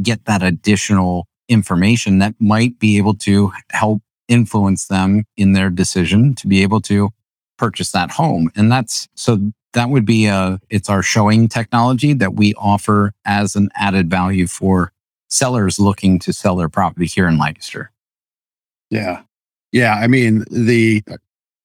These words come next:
Speaker 2: there's no doubt anybody listening to this, watching it, saw,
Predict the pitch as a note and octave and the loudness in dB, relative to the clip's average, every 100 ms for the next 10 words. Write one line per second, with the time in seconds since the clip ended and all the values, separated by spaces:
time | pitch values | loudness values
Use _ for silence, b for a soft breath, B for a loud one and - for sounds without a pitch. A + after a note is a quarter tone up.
0 | _ _ - A#2+ A2 C#3+ C3 A#2 A#2 A2 | _ _ -4 0 2 2 2 2 2 2
1 | A2 G#2+ A2 - F#2+ F#2+ F#2+ G2+ G2+ F#2 | 0 0 -2 -4 -6 -4 -4 0 0 -2
2 | F#2 F2+ F2+ _ _ _ _ _ _ _ | -6 -6 -8 _ _ _ _ _ _ _
3 | - - A2+ G#2+ | -6 0 2 2